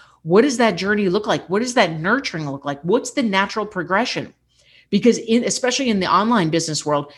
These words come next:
there's a very natural progression that it's not copy paste, but it's, it's plug in your own stuff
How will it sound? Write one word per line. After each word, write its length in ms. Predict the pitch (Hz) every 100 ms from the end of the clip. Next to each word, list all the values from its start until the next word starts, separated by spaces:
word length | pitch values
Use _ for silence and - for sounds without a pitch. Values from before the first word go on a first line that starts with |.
| _
there's 240 | 180 196 190
a 120 | 175
very 580 | 156 156 175 196 214 190
natural 460 | 160 180 196 208
progression 640 | 175 165 156 214 233 170
that 240 | 160 156 - - - _
it's 160 | - 190
not 180 | 240 240
copy 340 | 220 214 165
paste, 480 | 156 240 285 - -
but 160 | 180 165
it's, 200 | 175 -
it's 200 | - -
plug 380 | - 214 214
in 220 | 214 202 190
your 500 | 156 175 202 208 -
own 300 | 185 196 170
stuff 680 | - - - - 143 -